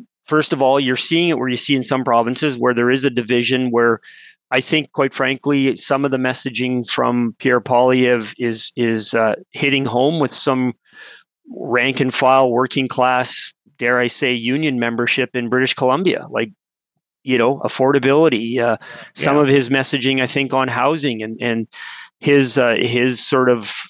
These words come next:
Speaker 1: you know, frustrations and some of his, uh, you know, uh, commentary on, on the housing market is probably hitting home in, in, uh,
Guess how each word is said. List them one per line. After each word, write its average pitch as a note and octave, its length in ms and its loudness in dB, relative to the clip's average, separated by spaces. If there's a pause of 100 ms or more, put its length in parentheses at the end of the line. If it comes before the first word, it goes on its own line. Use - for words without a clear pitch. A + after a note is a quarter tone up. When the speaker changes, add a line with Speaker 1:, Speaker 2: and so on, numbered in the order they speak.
Speaker 1:
you C3 100 -2
know, A2+ 140 0
frustrations B2+ 920 0
and A2+ 180 -4
some A#2+ 180 -2
of A#2 140 -2
his, A#2 380 0
uh, A2 240 2 (560)
you B2+ 120 0
know, A2 300 0
uh, G#2 80 -2
commentary B2 760 0
on, A#2 240 -2
on A2+ 160 -2
the A2+ 80 -2
housing C3 400 0
market A2+ 260 -2
is G#2+ 120 -6
probably B2 340 2
hitting A#2+ 280 0
home A#2+ 280 -2
in, A2+ 240 -2 (600)
in, A#2+ 380 2
uh, A2+ 200 0